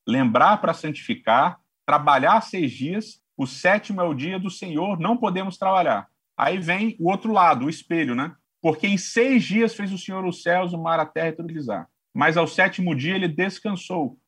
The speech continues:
Por isso o Senhor abençoou e santificou o dia de sábado." Tá vendo o espelho? Então, eu di-, eu lembro e santifico porque Deus abençoa e santifica.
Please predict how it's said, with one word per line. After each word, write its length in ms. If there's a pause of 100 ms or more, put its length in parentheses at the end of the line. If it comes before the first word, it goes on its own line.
(160)
Por 120
isso 180
o 20
Senhor 220
abençoou 720
e 80
santificou 800
o 60
dia 280
de 260 (160)
sábado." 460
Tá 160
vendo 340 (300)
o 60
espelho? 520 (280)
Então, 460
eu 160
di-, 300
eu 360 (160)
lembro 480
e 60
santifico 720
porque 380
Deus 380
abençoa 560
e 40
santifica. 640